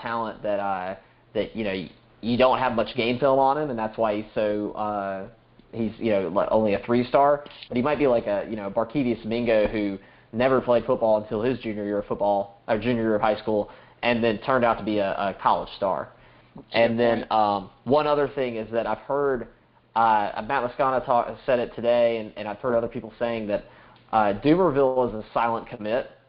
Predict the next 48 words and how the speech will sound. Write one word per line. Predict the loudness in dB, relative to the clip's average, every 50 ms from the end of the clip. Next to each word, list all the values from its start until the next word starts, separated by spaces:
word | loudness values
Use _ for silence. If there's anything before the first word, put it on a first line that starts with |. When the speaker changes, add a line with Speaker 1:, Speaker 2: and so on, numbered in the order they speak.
| _ _ _ _ _ -6
Speaker 1:
that | -6 -4 -4
he | 0 2 2
hasn't, | 2 2 0 -2 -8 -4
he | -2 0
hasn't | 0 0 -2 -2 -2
said | 0 2
it | 2
yet, | 2 0 0
but | -2 -6
he's | -8 -8 -6 -4
coming. | -4 -4 -2 -4 -6 -8 -12 _ _ -20 -20 -20 -20 _ _ 2
So | 2 2
we'll, | 4 4 0 -2 -2 -4
we | -2 0
might | 2 2 2 2
have | 2 0
to | -4
process | -8 0 2 4 4 4 2 -2 -4 -4 -4
someone | -6 -6 -4 -4 -2 0
else. | 0 0 0 0 -4 -10 -20 _ _ _ -20 -20 -14 -6
And | -2 0 2
then | 4
a | 4 6
lot | 6 6 6 6 4
of | 2
rumors | 0 0 -2 0 0 -2 -2 -2
are | -8 -8
saying | -6 -6 -4 -4 -4 -4
that, | -4 -6 -8 -8 -6
that | -6 -6 -4
Evans, | 2 0 2 2 0 -6 -6 -8 -4
of | -4 -4 0
course | 2 0 0 2
we'll | 0 -2
find | 0 2 0 2 2
out | 0 0 0
on | -2 -2 -2
Wednesday, | -4 -4 0 0 0 0
but | 2 2
I've | 0 0 0
heard | 0 -2 0 2
Evans | 2 2 2 0 -6 -8
is | -10 -12 -8
coming | -6 -6 -4 -4 -2
our | -2 -2
way | -2 -2 -4 -4
as | -8 -8
well. | -8 -6 -6 -6 -6 -10